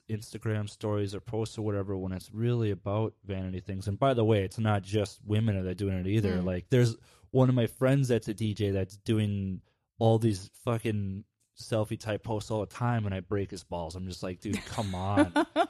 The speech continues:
Speaker 1: Like, nobody needs to be doing this.
Speaker 2: Yeah.
Speaker 1: So it's not, but, like, I'm like, "W-, what is it here?" You know, like, I don't, I don't
Speaker 2: Yeah.
Speaker 1: know.
Speaker 2: I don't know. It's, it's,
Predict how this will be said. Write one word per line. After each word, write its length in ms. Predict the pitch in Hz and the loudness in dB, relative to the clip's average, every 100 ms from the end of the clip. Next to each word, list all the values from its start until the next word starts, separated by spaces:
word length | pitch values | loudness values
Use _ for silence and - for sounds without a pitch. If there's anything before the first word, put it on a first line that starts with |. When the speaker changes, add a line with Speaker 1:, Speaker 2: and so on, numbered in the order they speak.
| - | 0
Speaker 1:
Like, 340 | 113 110 98 - _ _ | 2 2 2 -4 _ _
nobody 580 | 101 104 113 113 110 98 | -4 4 6 6 2 -2
needs 200 | 98 92 | -4 -6
to 80 | 95 | -8
be 100 | 92 | -10
doing 300 | 92 98 95 | -4 -4 -4
this. 200 | 87 82 | -6 -6
Speaker 2:
Yeah. 260 | 180 170 - | -4 -6 -6
Speaker 1:
So 220 | - 107 | -2 -2
it's 120 | 98 | 0
not, 260 | 160 143 123 - 80 95 117 | 2 2 2 -4 -12 -6 0
but, 220 | 127 123 | 2 4
like, 280 | 117 104 - _ _ _ | 4 2 -4 _ _ _
I'm 100 | 135 | -2
like, 180 | 127 113 | 0 0
"W-, 220 | 135 120 - - | -4 -8 -8 -4
what 180 | 147 | -2
is 220 | 156 214 175 | 0 -2 -4
it 100 | 98 | -6
here?" 240 | 92 76 | -8 -8
You 140 | 85 104 | -6 -4
know, 300 | 117 131 151 | -2 -2 -4
like, 280 | 117 92 - | -6 -8 -8
I 40 | |
don't, 260 | 117 127 - _ - 98 | -6 -6 -8 _ -16 -8
I 40 | |
don't 100 | 131 | -4
Speaker 2:
Yeah. 200 | 120 147 | -4 -4
Speaker 1:
know. 220 | 101 85 95 _ _ _ _ - | -4 -8 -14 _ _ _ _ -14
Speaker 2:
I 120 | 175 | -10
don't 120 | 170 | -8
know. 140 | 160 | -8
It's, 140 | 165 - _ | -10 -14 _
it's, 180 | - | -20